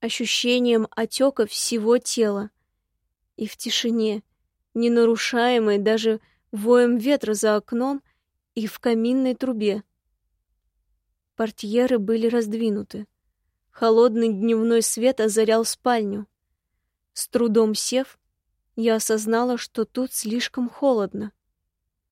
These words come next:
Сразу же посмотрела на кроватку Северина. Он не замёрз? Или горничные унесли его, потому что не могли меня разбудить?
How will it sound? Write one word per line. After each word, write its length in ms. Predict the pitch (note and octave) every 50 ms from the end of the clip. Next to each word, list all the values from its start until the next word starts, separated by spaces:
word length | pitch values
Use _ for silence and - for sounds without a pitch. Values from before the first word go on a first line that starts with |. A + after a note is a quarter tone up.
| _ _ _ _ _
Сразу 480 | - - - - A#3 B3 C4 B3 A3+ A#3+
же 120 | A3 A#3
посмотрела 640 | G#3+ - A3+ - - A3+ A3 - A3+ A#3+ A#3+ A#3+ A#3
на 140 | A3+ A3 G#3
кроватку 500 | - - A3+ G#3 A3 A3+ A3 _ - A3
Северина. 640 | - - A#3 A3+ A#3 B3 A3+ A3+ G#3+ G3+ G#3 G#3 - _ _ _ _ _ _ _ _ _ _ _ _ -
Он 180 | A#3 A#3 A#3
не 80 | A#3 A#3+
замёрз? 540 | A3 A#3+ B3 A#3+ C4+ C#4+ C#4 - - - _ _ _ _ _ _ _ _ _ _ _ _ _ _ _
Или 160 | - A#3+ A#3+ B3
горничные 600 | G#3+ G3+ B3 B3+ B3+ C4 B3 - - B3+ A#3+ A#3+
унесли 460 | A#3+ A#3+ B3 A#3+ - - B3+ C4 C4
его, 220 | B3+ A#3 A3+ A3
потому 340 | - A#3 G#3+ A#3 A3+ A#3 A#3
что 280 | - - - A#3+ A3+ - _ _ _ _ _ _
не 100 | - A#3+
могли 300 | A#3+ A#3+ A#3+ A3 A#3+ B3
меня 260 | A#3+ A#3+ A#3+ A#3+ A#3+ A#3+
разбудить? 640 | A#3+ A#3 A3 A3+ C4+ C#4+ A#3+ A#3+ A#3 F#3 - -